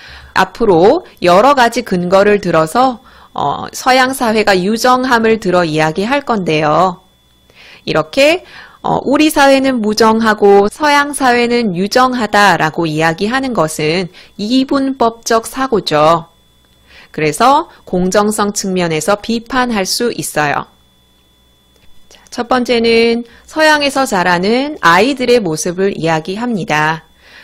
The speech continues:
서양에서 자라는 아이들은, 어, 이렇게 부모의 따뜻한 사랑을 받고 자란다.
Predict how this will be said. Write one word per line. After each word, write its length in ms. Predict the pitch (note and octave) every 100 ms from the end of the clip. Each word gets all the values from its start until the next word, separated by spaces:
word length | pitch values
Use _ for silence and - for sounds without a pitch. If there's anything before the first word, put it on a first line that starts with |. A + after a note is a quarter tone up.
| -
서양에서 520 | _ B3 A#3+ A3+ A3 A3
자라는 460 | G3+ F3+ F#3 F#3+
아이들은, 760 | E3+ D#3+ F3+ F3+ E3+ A3+ A#3+ E3+ - - _
어, 120 | -
이렇게 760 | - D#3 F3 - D3+ D#3+ A3+ D4
부모의 460 | - F#3 F3+ F3+ F#3
따뜻한 480 | C4+ C4+ A#3+ A#3+
사랑을 460 | B3 D4 D4 C4 C4+
받고 400 | C4+ E3 - G3+
자란다. 840 | F#3+ D3+ E3 F#3 D3+ D#3 F3 F3